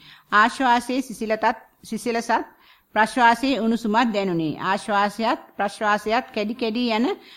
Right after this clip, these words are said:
සුළං රැල්ලක්සේ දැනුනි. මම දීර්ඝ වේලාවක් එයට අවධානය යොමු කළෙමි. සිත අරමුණේ නොසිට පිටතට ගිය අවස්ථා තිබුණි.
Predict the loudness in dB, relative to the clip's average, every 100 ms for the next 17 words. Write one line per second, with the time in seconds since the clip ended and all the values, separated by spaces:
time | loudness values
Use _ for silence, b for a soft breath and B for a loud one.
0 | B -6 0 2 4 2 2 2 0 0
1 | 0 2 0 0 -2 -2 0 0 0 -2
2 | -2 -2 0 0 2 2 0 -2 -4 0
3 | 2 2 0 0 2 0 0 -2 -4 -2
4 | -2 -4 -8 B B -8 -2 4 4 4
5 | 0 2 2 0 -2 -6 -6 -8 -6 -4
6 | -4 0 2 2 0 2 2 2 -2 -2
7 | -2